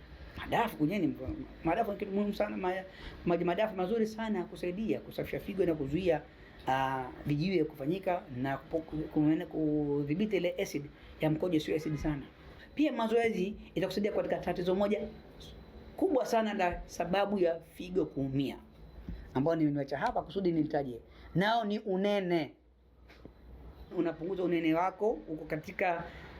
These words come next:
kia-, kiwango chake, B M I, body mass index yake, ambao kawaida ni eighteen point five mpaka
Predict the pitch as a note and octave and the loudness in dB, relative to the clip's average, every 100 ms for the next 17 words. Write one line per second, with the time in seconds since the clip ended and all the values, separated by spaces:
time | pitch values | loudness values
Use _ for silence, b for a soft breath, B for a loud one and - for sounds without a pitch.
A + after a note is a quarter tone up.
0 | - F3 - E3 E3 F3 G3 G3+ G3+ D#3+ | -2 -2 2 2 4 4 4 2 2 2
1 | D3+ F3 E3 E3 F#3 D#3 E3+ E3+ E3+ D#3 | 4 2 2 -2 -2 0 2 2 2 -2
2 | F3 F#3 G#3+ - G3 G3+ - A3 - - | -4 -6 -6 -6 -4 -4 -6 -10 -12 -16
3 | B C#3+ D#3+ E3 F3+ F3 F3 D#3 F#3+ D#3+ | B 0 2 2 2 2 2 0 -2 2
4 | E3+ D#3 F3 E3+ F3 E3+ F3 E3+ | 2 2 -2 -2 -4 -6 0 0